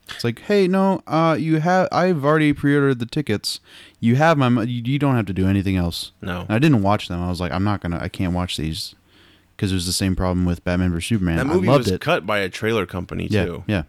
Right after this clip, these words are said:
Speaker 2: Which, it makes total sense if you
Speaker 1: Right.
Speaker 2: look at it.
Speaker 1: Um, so, yeah, I mean, just a quick little advice. Uh, if you want to, I wanna, I don't know if I should say enjoy a movie more, um, but if you want to enjoy a movie more,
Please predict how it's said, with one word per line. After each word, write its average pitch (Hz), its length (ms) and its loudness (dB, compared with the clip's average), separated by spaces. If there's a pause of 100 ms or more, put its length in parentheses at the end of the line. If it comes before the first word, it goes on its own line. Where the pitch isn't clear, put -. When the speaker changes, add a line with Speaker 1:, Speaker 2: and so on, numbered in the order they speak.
(160)
Speaker 2:
Which, - 400 -8
it 117 160 0
makes 104 280 -4
total 90 160 -4
sense 90 320 -4
if - 20 -4
you 92 60 2
Speaker 1:
Right. 82 80 0
Speaker 2:
look 85 160 -8
at 78 120 -6
it. - 160 -10 (380)
Speaker 1:
Um, 98 500 2 (440)
so, - 100 -4
yeah, 147 260 4
I 90 80 -2
mean, 98 380 2 (160)
just 95 260 -4
a 90 60 -2
quick 90 380 -4
little 92 400 0 (480)
advice. 98 760 -2
Uh, 92 420 0 (200)
if 101 220 -4
you 110 120 2
want 113 420 -2
to, 104 480 0 (560)
I 107 80 -4
wanna, 107 280 0 (240)
I - 120 -16
don't 117 100 -4
know 104 80 -2
if 98 120 -6
I 98 60 -6
should 92 200 -8
say 98 160 -4
enjoy 98 400 -2
a 95 40 -2
movie 90 280 -2
more, 98 500 0 (580)
um, 90 600 0
but 98 100 0
if 92 100 -4
you 104 100 0
want 135 180 0
to 151 100 0
enjoy 156 320 4
a 170 60 4
movie 175 260 4
more, 107 460 6